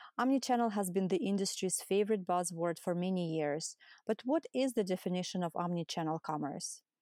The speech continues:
Since seventy-three percent of consumers shop on more than one channel and forty-five percent of total retail sales, both online and offline, is influenced by activities that customers perform on web and mobile,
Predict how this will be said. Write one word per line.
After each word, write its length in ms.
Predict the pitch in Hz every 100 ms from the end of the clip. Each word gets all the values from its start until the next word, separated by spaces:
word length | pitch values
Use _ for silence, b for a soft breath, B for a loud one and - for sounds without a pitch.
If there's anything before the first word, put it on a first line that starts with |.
| b b -
Since 260 | 226 226
seventy-three 580 | - 285 285 277 - 233
percent 460 | - 233 - 202 190
of 140 | 185
consumers 840 | - 180 - 208 208 180 180 - - b b
shop 300 | - 214 214 -
on 160 | 196
more 220 | 196 233
than 200 | 233 208
one 240 | 185 185 185
channel 540 | - 170 165 160 175 B B B
and 140 | 196
forty-five 600 | - 233 247 226 214 240 -
percent 400 | 226 - 196 190
of 140 | - -
total 360 | 226 254 240
retail 440 | 214 202 - 190 180
sales, 560 | - 196 180 170 175
both 280 | 170 180 180 -
online 400 | 190 190 185 180
and 160 | 175
offline, 640 | - 220 - 180 165 170 180 B B -
is 160 | 196 -
influenced 640 | 202 220 208 196 185 170
by 80 | 175
activities 800 | 180 - 202 196 - 180 175 -
that 220 | 180 170
customers 480 | - 185 - 185 180
perform 540 | - 175 - 180 180 175
on 220 | 175 175 160
web 180 | 175 170
and 140 | 175 165
mobile, 440 | 208 226 170 180